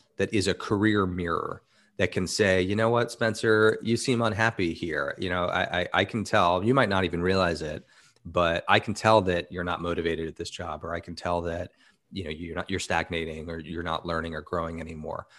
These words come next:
So you want somebody, whether it's a parent, spouse, friend, family member, whatever, um,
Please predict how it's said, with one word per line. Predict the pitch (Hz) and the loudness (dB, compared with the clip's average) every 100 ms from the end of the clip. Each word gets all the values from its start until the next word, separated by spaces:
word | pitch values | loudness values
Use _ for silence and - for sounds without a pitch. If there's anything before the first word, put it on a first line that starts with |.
| - - | -20 -12
So | - | -2
you | 98 95 | 0 4
want | 110 120 | 4 4
somebody, | 120 101 87 87 87 | 0 0 0 -2 -4
whether | 87 87 | -2 -2
it's | - | -4
a | - | -8
parent, | - 101 90 | -4 -2 -4
spouse, | - 98 90 | -2 2 2
friend, | - 101 92 90 87 _ - - | 0 0 0 -2 -8 _ -20 -12
family | - 92 | -6 -4
member, | 87 85 90 | -4 -4 -4
whatever, | 90 92 95 85 85 - | -4 -2 -2 0 -2 -2
um, | 90 82 80 | -4 -4 -8